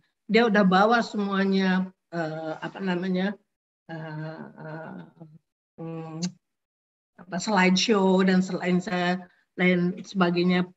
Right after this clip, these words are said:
Udah prepare lah dia. Kata profesornya, "Kan coba kamu pikir lagi dua bulan kemudian baru datang lagi." Dua bulan kemudian dia datang dan dia diperbolehkan untuk ngajar di, di salah satu kelas.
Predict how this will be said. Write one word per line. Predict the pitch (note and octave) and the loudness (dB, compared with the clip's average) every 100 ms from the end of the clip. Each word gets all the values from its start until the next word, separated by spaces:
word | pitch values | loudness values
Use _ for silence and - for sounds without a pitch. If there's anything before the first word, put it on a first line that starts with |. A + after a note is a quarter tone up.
| _ - | _ -2
Udah | B3 G#3 | -2 2
prepare | C4+ D4 D4 | 2 6 4
lah | B3+ G#3 F#3+ | 6 4 4
dia. | F3+ D3 - _ _ _ - | 4 2 -6 _ _ _ -2
Kata | F#3+ G#3 F#3+ F#3 - _ | 0 2 0 0 -8 _
profesornya, | G3 F#3+ G3 A3+ A3 A#3+ A3+ - _ _ _ _ | -2 0 0 0 0 -2 -4 -10 _ _ _ _
"Kan | A3+ A3+ | 0 2
coba | A#3 B3+ | 2 2
kamu | C4 A#3+ A3+ | 2 -2 -2
pikir | G#3+ G#3+ | -4 -2
lagi | G#3 G3 G3+ | 0 2 2
dua | F#3 F3+ F3 | 2 2 2
bulan | E3+ F#3 F3+ F#3 | 4 4 4 2
kemudian | F#3 G#3 G3+ | 0 0 -2
baru | E3+ F3+ E3+ | -4 -4 -6
datang | D#3 E3+ | -4 -4
lagi." | E3+ E3 D#3 - _ _ _ _ _ _ | -4 -8 -10 -14 _ _ _ _ _ _
Dua | F#3 G3 | 2 4
bulan | F#3 F#3+ F#3+ | 6 6 4
kemudian | F#3+ F#3+ F#3 D4+ | 4 4 4 2
dia | A#3+ F#3+ | 0 0
datang | F#3+ C4 C#4 | -2 -2 -2
dan | F#3+ F#3 | -2 -2
dia | F#3 F3+ G3+ | 0 0 2
diperbolehkan | G3+ F#3 F3 E3 F3+ F3+ | 0 -4 -4 -2 -2 -2
untuk | E3+ F3+ | -4 -6
ngajar | F3 D#3 D#3+ C#3 _ _ _ _ _ _ _ _ _ _ _ | -8 -6 -8 -8 _ _ _ _ _ _ _ _ _ _ _
di, | D#3+ F3+ | -16 -16
di | - E3+ | -12 -12
salah | D3+ E3+ | -6 -6
satu | D#3 F3+ G3 F#3+ | -4 -4 -6 -10
kelas. | E3+ D#3 | -8 -8